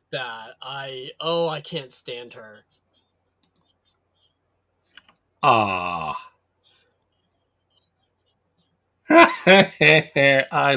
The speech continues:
Speaker 2: love Jane. She was adorable. I, I loved her in part because she was just, you know, she was another fish out of water rather than being, you know, this crazy ass murdering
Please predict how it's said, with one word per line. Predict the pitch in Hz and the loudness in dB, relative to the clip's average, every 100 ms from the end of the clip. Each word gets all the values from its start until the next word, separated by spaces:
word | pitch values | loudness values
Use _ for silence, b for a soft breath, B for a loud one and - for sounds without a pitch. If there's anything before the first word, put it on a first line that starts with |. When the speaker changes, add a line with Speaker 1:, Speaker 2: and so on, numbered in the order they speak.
| 120 | 0
Speaker 2:
love | 120 117 104 | 0 0 0
Jane. | 107 104 101 | 0 0 -2
She | 95 113 | -4 -4
was | 101 | -4
adorable. | 104 95 87 85 - _ B B B B B B B - | -6 -6 -8 -10 -18 _ B B B B B B B 0
I, | 156 165 170 - | 4 6 4 4
I | 165 | 4
loved | 160 170 151 | 6 4 4
her | 170 156 | 4 4
in | 135 123 | 4 0
part | - 135 147 - | 0 2 0 -2
because | 135 123 - 131 120 | -2 0 2 4 4
she | - 131 | 2 2
was | 123 123 117 - | 4 4 2 -2
just, | - 120 113 - 135 - 69 - - | 0 2 0 -4 -6 -10 -12 -16 -20
you | - - 165 135 | -20 -10 -2 2
know, | 127 117 110 117 - _ _ _ _ - - - - | 2 2 2 -2 -6 _ _ _ _ -20 -20 -10 -2
she | - 185 | 2 4
was | 165 143 - - | 4 4 -2 -2
another | 143 143 135 131 120 | -2 2 2 2 0
fish | - 135 117 | 0 0 0
out | 123 110 | 0 0
of | 104 | 0
water | 110 104 | -2 -2
rather | 98 120 123 | 0 0 0
than | 113 113 110 | 0 0 0
being, | 117 117 110 107 104 101 - B B B | 2 2 2 0 -2 -6 -10 B B B
you | 131 | 0
know, | 120 107 107 - | 2 2 0 -4
this | 143 127 123 107 - - _ - | -10 0 2 2 -2 -6 _ -8
crazy | - 135 120 117 123 | -2 2 2 2 0
ass | 104 107 107 - - 120 | 0 -2 -2 -4 -6 -6
murdering | 123 117 110 107 107 101 98 92 | 0 2 2 2 0 -2 -6 -8